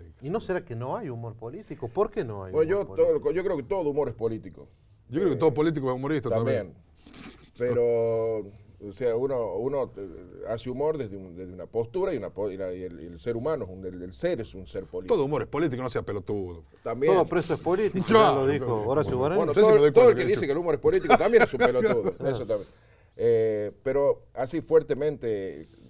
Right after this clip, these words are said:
Speaker 3: eh, hablando de la, de, de la realidad riojana desde el dos mil cuatro,
Speaker 1: Claro.
Speaker 3: antes, desde que,
Speaker 1: Claro.
Speaker 3: desde que es Agrado por el Vínculo.
Speaker 1: Claro, desde que empezamos con Agrado por el Vínculo.
Speaker 2: Bien,
Speaker 1: En
Speaker 2: es
Speaker 1: el pasillo empezamos, en el viejo pasillo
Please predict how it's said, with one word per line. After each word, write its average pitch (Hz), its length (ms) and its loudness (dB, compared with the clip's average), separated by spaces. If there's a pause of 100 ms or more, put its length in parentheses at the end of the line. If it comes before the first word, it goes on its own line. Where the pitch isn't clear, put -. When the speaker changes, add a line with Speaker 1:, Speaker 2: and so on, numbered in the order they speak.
(140)
Speaker 3:
eh, 92 380 -12
hablando 127 420 -4
de 101 120 -6
la, 85 260 -8
de, 90 240 -8
de 87 140 -10
la 85 100 -10
realidad 120 380 -2
riojana 143 480 -4
desde 92 200 -6
el 90 60 -12
dos 104 140 -2
mil 117 120 -8
cuatro, 120 380 2
Speaker 1:
Claro. 131 140 -4
Speaker 3:
antes, 67 280 -12
desde 95 320 -12
que, 135 140 -2
Speaker 1:
Claro. 117 160 -4
Speaker 3:
desde 165 180 0
que 208 100 -2
es 190 40 4
Agrado 175 300 6
por 120 80 -6
el 117 60 -4
Vínculo. - 180 -10
Speaker 1:
Claro, 135 300 0
desde - 100 -20
que 104 60 -8
empezamos 117 300 -10
con 101 40 -12
Agrado 104 180 -12
por 90 120 -18
el 82 80 -18
Vínculo. 78 200 -20 (520)
Speaker 2:
Bien, 107 520 -12
Speaker 1:
En 110 240 -8
Speaker 2:
es 123 40 -6
Speaker 1:
el 123 140 -4
pasillo 160 380 -2
empezamos, 104 380 -12
en - 20 -8
el 104 60 -8
viejo 147 320 -4
pasillo 98 380 -12